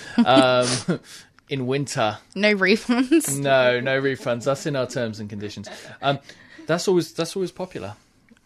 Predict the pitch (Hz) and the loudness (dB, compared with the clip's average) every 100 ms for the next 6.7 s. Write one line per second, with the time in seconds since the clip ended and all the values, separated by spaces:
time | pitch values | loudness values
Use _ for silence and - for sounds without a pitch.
0 | - 117 123 123 123 123 123 117 - 190 | -8 0 2 2 2 0 -2 -8 -2 -2
1 | 185 156 110 127 185 302 - - _ _ | 0 -2 -2 -2 -6 -12 -16 -20 _ _
2 | _ 113 120 139 139 151 143 - 147 160 | _ -14 -10 -10 -10 -10 -8 -8 -8 -6
3 | - 220 _ - - _ - 120 120 123 | -8 -10 _ -20 -20 _ -8 -2 0 2
4 | 123 120 120 120 117 117 - _ _ _ | 2 2 2 2 0 -6 -14 _ _ _
5 | _ 131 131 127 151 147 151 135 147 151 | _ -8 -6 -4 -2 -2 -2 -4 -6 -10
6 | - - 160 - 165 208 | -12 -12 -10 -8 -4 -4